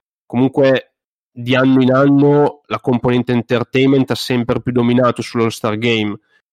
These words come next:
Le-, una componente, diciamo, di rivalità tra i giocatori, che era quello che alimentava i grandi All-Star Game degli anni novanta, è andato pian piano a scemare, no? Eh, e anche i primi anni duemila. Quindi onestamente secondo me non è solo un problema di formato, di quando resettare il punteggio, di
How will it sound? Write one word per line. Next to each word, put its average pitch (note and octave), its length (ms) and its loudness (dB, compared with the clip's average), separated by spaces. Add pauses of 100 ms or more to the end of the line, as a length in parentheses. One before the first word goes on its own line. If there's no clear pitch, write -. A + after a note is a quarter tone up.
(140)
Le-, A2 200 -8
una A2+ 240 -4
componente, C3 420 0
diciamo, B2+ 220 -2
di B2 160 0
rivalità B2+ 460 0
tra C3 140 -2
i B2+ 40 0
giocatori, B2+ 560 -2
che - 120 -8
era A2+ 100 -4
quello B2+ 200 -2
che A#2+ 140 -6
alimentava A#2+ 480 -2
i A#2+ 40 0
grandi A#2+ 280 -2
All-Star A2+ 300 -4
Game A#2+ 160 -2
degli B2 160 0
anni A#2+ 140 0
novanta, B2+ 400 0
è - 20 0
andato B2+ 220 -2
pian A#2 220 -4
piano A2+ 260 -2
a - 20 -2
scemare, G#2+ 580 -2
no? A#2 280 -2 (600)
Eh, A2 240 -6
e G#2+ 60 -4
anche A#2 180 -2
i - 40 -8
primi A#2 240 0
anni A#2 140 2
duemila. A#2 500 0 (400)
Quindi C#3+ 180 2
onestamente C3+ 380 0
secondo B2+ 260 0
me B2+ 60 2
non B2+ 160 2
è B2 60 2
solo B2+ 240 -2
un A#2 80 -2
problema A#2 340 0
di A2+ 80 -6
formato, A#2 640 -2
di A2+ 160 -4
quando A#2+ 360 -2
resettare A#2+ 440 -2
il A#2+ 100 -4
punteggio, A#2+ 720 -2
di A#2 160 -4